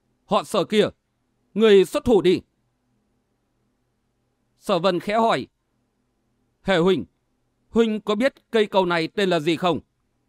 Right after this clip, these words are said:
"Nếu như mà người quên rồi, thì ta nhắc, đây là lưỡng thế kiều." Lưỡng thế, tức là hai thế giới.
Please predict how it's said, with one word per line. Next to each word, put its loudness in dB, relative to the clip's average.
"Nếu 0
như -2
mà 0
người 2
quên 0
rồi, 0
thì -2
ta -6
nhắc, -4
đây 4
là 2
lưỡng -2
thế -2
kiều." -2
Lưỡng 2
thế, -2
tức -6
là 2
hai -2
thế -4
giới. -2